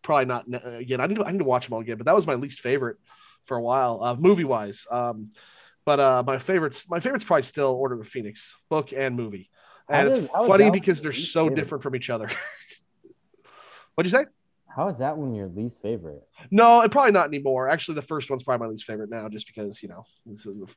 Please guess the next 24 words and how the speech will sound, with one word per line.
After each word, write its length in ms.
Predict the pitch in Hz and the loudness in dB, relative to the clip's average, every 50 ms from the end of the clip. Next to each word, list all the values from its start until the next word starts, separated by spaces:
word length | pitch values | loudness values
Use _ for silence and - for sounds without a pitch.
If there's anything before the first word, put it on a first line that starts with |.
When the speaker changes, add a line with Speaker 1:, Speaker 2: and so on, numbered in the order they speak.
| _ - 127 | _ -18 -16
Speaker 1:
you 60 | 107 - | -16 -16
know, 120 | - 120 _ _ _ | -18 -20 _ _ _
the 60 | - | -18
first 260 | 120 - 113 107 - - | -14 -12 -12 -12 -12 -14
one. 320 | 101 98 101 95 95 110 113 _ _ _ _ _ _ _ _ - - - - - - - | -14 -14 -12 -12 -14 -16 -20 _ _ _ _ _ _ _ _ -20 -20 -20 -20 -12 -6 -4
Speaker 2:
Prisoner 240 | 143 170 226 240 | -2 0 0 0
of 60 | 175 139 | 0 2
Speaker 1:
Uh, 120 | 131 131 | 0 0
Speaker 2:
Azkaban 380 | 117 - 147 139 139 135 127 110 | -2 -2 -4 -4 -4 -4 -6 -6
has 220 | 120 120 120 110 98 101 | -4 -4 -4 -4 -4 -4
the, 360 | 110 113 110 107 104 101 95 95 | -2 0 0 0 -2 -2 -4 -4
the 360 | 110 110 104 104 101 101 92 87 | -4 -4 -2 -2 -4 -4 -6 -6
biggest 320 | - 117 117 139 135 139 - | -6 -4 -2 -4 -4 -4 -6
director 340 | 104 104 117 - - 110 95 | -6 -6 -6 -4 -6 -6 -6
tied 240 | - 98 95 92 95 | -4 -4 -4 -4 -4
to 100 | 98 95 | -4 -6
it 80 | 92 - | -6 -6
out 140 | 92 95 95 | -6 -6 -6
of 100 | 95 - 98 | -8 -8 -10
any 220 | 101 101 98 92 92 | -10 -10 -8 -6 -6
of 180 | 90 90 87 - _ - | -6 -8 -10 -14 _ -10
the 100 | 95 95 | -8 -6
other 180 | 95 92 90 87 | -6 -6 -6 -8
movies. 460 | 90 95 92 76 76 76 78 _ | -8 -10 -12 -12 -14 -20 -20 _